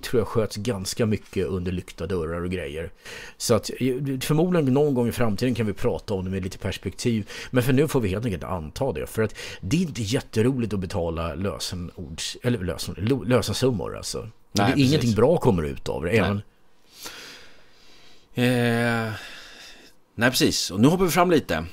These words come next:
Speaker 2: Sommaren är borta. Det är åttonde oktober. Nu börjar hända saker här. Poliserna, eh, börjar göra lite tillslag. En, eh, tjugotvåårig ukrainsk, eh, medborgare,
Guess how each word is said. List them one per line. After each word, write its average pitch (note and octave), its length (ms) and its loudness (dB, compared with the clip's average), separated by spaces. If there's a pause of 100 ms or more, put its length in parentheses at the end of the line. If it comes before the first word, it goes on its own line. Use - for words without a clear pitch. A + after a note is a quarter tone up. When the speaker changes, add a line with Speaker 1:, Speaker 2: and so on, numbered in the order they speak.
(220)
Speaker 2:
Sommaren B2 400 4
är - 40 4
borta. B2 440 2 (200)
Det F2 140 -4
är - 140 0
åttonde B2 460 0
oktober. F#2+ 520 2 (760)
Nu B2+ 200 8
börjar A#2 180 6
hända G#2 240 2
saker A2 340 0
här. E2 200 0 (140)
Poliserna, G#2 720 0
eh, F#2 300 -2
börjar F2 580 -2
göra E2+ 300 -2
lite E2 180 -6
tillslag. G2+ 540 0 (800)
En, F#2+ 380 0
eh, F#2+ 180 0 (100)
tjugotvåårig B2+ 960 2
ukrainsk, A2+ 840 0 (180)
eh, F2 160 -2
medborgare, D#2+ 640 -2